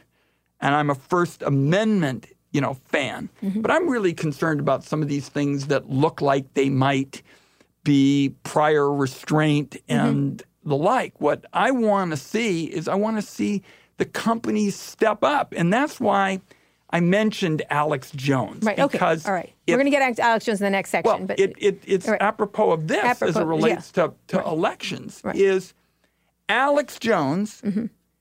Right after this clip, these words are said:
Speaker 1: and election tampering is really what Section two thirty
Speaker 2: Mm-hmm.
Speaker 1: is all about.
Speaker 2: Mm-hmm.
Speaker 1: I mean, let's just kind of walk through the Alex Jones and,
Speaker 2: Okay,
Speaker 1: and the
Speaker 2: all right.
Speaker 1: election kind of issue. I mentioned I got this
Speaker 2: Right.
Speaker 1: libertarian streak,
Speaker 2: Right.
Speaker 1: First Amendment, you know,
Speaker 2: Yeah.
Speaker 1: defender.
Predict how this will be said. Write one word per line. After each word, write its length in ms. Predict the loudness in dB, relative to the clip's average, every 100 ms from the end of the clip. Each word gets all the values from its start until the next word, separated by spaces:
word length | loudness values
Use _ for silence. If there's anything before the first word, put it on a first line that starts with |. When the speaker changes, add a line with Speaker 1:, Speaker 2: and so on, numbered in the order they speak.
| _ _
Speaker 1:
and 380 | 0 0 0 -4 -12 _
election 1120 | 0 0 2 2 2 0 -6 -4 -2 -2 -2 -6 _ _ _ _ _
tampering 580 | -2 2 2 0 -2 -2
is 220 | -2 -2
really 460 | 0 0 0 0 0
what 280 | 2 2 0
Section 520 | -2 -2 0 0 0
two 180 | 0 0
thirty 580 | 2 2 2 -2 -4 -8 _
Speaker 2:
Mm-hmm. 220 | 0 0 2
Speaker 1:
is 240 | 0 0 -2
all 400 | 2 4 4 2
about. 540 | 2 2 0 0 -2 -6
Speaker 2:
Mm-hmm. 180 | -8 -10 _ -4
Speaker 1:
I 40 |
mean, 160 | 2 4
let's 180 | 2 0
just 240 | -4 -4
kind 160 | 0 0
of 80 | 2
walk 500 | 2 2 0 -6 -20 _ _ _
through 140 | -2 0
the 120 | 0
Alex 340 | 0 0 -2
Jones 340 | 0 0 2 2
and, 280 | 2 2
Speaker 2:
Okay, 140 | 0 0
Speaker 1:
and 160 | 2
the 80 | 2
Speaker 2:
all 80 | 2
right. 80 | 2
Speaker 1:
election 380 | 0 -6 -8 -10 _ _ -4
kind 320 | 0 2 2
of 200 | 0 -2
issue. 280 | -6 -4 -2
I 60 |
mentioned 380 | 0 0 0 0
I 80 | 0
got 140 | 0
this 120 | -2 -4
Speaker 2:
Right. 80 |
Speaker 1:
libertarian 600 | -2 0 0 0 0 -2
streak, 320 | -4 -2 0 2
Speaker 2:
Right. 120 | 0
Speaker 1:
First 180 | 0 0
Amendment, 500 | 0 2 0 -2 -2
you 80 |
know, 100 | -2 0
Speaker 2:
Yeah. 160 | -2
Speaker 1:
defender. 380 | -2 0 0 -2